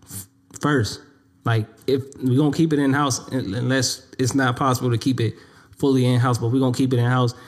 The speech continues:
as much as possible. So vertical in-, integration is basically cutting out the middleman. So if I got a clothing company and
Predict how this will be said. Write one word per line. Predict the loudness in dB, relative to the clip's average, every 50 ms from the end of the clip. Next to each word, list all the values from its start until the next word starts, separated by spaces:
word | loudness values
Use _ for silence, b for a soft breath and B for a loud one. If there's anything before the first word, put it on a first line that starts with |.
| B B B B B B
as | -2 0
much | 2 2 2 2
as | 0 -2 -2
possible. | 0 2 2 2 2 2 0 0
So | 0 0 0
vertical | 0 2 2 2 2 2 2
in-, | 2 2 2
integration | 2 0 0 2 2 0 2 2 0 0
is | 0 2
basically | 2 2 2 2 0 0 -2 -2 b b b b b b b -6
cutting | -2 0 0 2 2 2
out | 2 0
the | 0 0
middleman. | 0 2 2 4 4 4 4 4 2 2 0
So | 0 0 2 2 2 2
if | 0 0 0 0
I | 0 0
got | 0 2 2
a | 2 2 0 0 -4 -12 _ _ _ -16 -8
clothing | -2 2 4 4 4 4 2
company | 2 2 0 0 2 2 2 2 0 0 -2 -6 -20 _ _ _ _ _ _ _ _ _ _ _ _ _ _ _ _ _ _ _ _ _ _ _ _ -2
and | 0 2 4 4 4 2 0